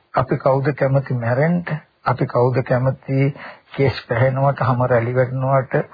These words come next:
අ, ඇස් පේන්නේ නැති වෙන, අතපය වළංගු නැති වෙනවට කැමතිද? අපි කැමති නෑ. හ්ම්. ඉතින් බුදුරජාණන් වහන්සේ දේශනා කරනවා, ඉතින් රූපේ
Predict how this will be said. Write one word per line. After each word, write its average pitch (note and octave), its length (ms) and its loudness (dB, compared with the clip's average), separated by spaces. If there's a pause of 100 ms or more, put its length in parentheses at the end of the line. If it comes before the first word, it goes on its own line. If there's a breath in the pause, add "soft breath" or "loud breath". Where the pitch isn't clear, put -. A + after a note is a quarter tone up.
(320 loud breath)
අ, B2 120 -6 (260)
ඇස් B2 240 0
පේන්නේ B2+ 340 0
නැති C3+ 260 0
වෙන, C#3 100 0
අතපය C3+ 440 2
වළංගු B2+ 380 0
නැති C3 220 0
වෙනවට C3+ 200 -2
කැමතිද? C3+ 440 -2
අපි B2 240 -2
කැමති G#2 420 -2
නෑ. F#2 200 -8 (460)
හ්ම්. F#3 200 0 (540 loud breath)
ඉතින් D#3 280 0
බුදුරජාණන් D#3 480 2
වහන්සේ D3+ 200 2
දේශනා D#3 420 2
කරනවා, E3 360 0
ඉතින් D3+ 320 2
රූපේ D#3 440 2